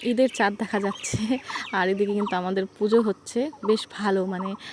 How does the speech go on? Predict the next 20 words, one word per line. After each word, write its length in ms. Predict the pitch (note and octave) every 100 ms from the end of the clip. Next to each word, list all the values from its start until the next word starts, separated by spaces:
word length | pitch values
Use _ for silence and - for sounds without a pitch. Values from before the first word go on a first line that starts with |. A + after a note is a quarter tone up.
| -
গরমও 440 | G3+ G3+ G#3+ C4 C4+
পড়ছে, 400 | B3+ B3+ - C#4
তার 160 | A3
সঙ্গে 260 | G#3+ - A3
হালকা 320 | A3 G3+ G3+
একটা 200 | A3 -
বাতাস। 520 | G#3 F3+ - G3 -
আর 100 | -
এদিকে 260 | F#3 G3 G#3
কিন্তু 200 | A3 A3+
পুজোটা 440 | - A3+ A3 G#3+
হয়ে 260 | G#3+ A3 A3+
গেছে, 360 | F#3+ F#3+ - E4 - - -
এখন 260 | G3+ A3+
ধীরে 180 | A3+ A3
ধীরে 160 | A3 A3
সবাই 280 | A3+ A3
বাড়ি 220 | G#3+ F#3 G3
চলে 220 | G#3+ G3
গেছে। 400 | F#3+ F#3+ - D#4